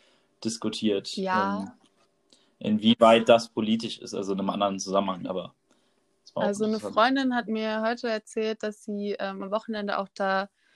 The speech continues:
Speaker 2: hingefahren wäre tatsächlich, aber dass die Leute vor Ort jetzt sagen, sie wollen die Lage eher deeskalieren. Ähm, und so an sich, ich weiß nicht, also ich bin da vielleicht auch einfach sehr voreingenommen.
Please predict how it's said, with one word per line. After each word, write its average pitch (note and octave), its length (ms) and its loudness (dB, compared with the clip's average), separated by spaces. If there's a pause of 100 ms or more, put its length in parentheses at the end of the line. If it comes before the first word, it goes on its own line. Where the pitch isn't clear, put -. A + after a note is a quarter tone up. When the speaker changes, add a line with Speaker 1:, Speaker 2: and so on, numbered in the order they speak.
(220)
Speaker 2:
hingefahren C4+ 600 6
wäre A#3 220 4
tatsächlich, A3+ 760 -4
aber G3+ 300 4
dass G3+ 180 0
die A3 80 -4
Leute G#3 280 4
vor G#3+ 200 0
Ort G#3 260 4
jetzt G3+ 180 -2
sagen, G3 340 0
sie F#3 120 -12
wollen F#3+ 160 -4
die F#3 80 -12
Lage F#3 340 -2
eher F#3 320 0
deeskalieren. A3 960 -2 (1040)
Ähm, G3+ 520 2
und G3+ 140 -4
so A3 120 2
an A3+ 180 4
sich, A#3+ 420 2
ich - 140 -12
weiß A#3+ 300 6
nicht, G3+ 320 -4
also G#3+ 440 2 (540)
ich A3 200 -4
bin A#3 140 2
da A#3+ 120 8
vielleicht A#3 360 4
auch G#3+ 100 4
einfach A3+ 300 -2
sehr A3 180 0
voreingenommen. G3+ 1000 -4